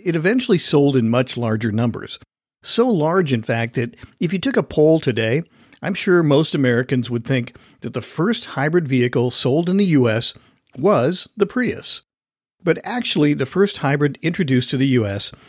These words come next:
and the focus of today's podcast is the first generation Honda Insight, a two-door, two-passenger hatchback available in the U S from model years two thousand through two thousand six.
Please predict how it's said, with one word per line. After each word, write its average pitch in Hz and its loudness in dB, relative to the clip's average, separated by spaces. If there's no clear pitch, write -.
and 170 0
the 170 0
focus 196 2
of 143 -4
today's 135 2
podcast 127 -2
is 202 2
the 233 2
first 147 -2
generation 127 0
Honda 143 0
Insight, 180 0
a 131 -2
two-door, 151 2
two-passenger 135 -2
hatchback - -4
available 190 2
in 185 0
the 196 2
U 160 4
S 123 -2
from 131 -2
model 123 2
years 107 -6
two 220 2
thousand 175 0
through 202 2
two 131 0
thousand 120 -2
six. - -6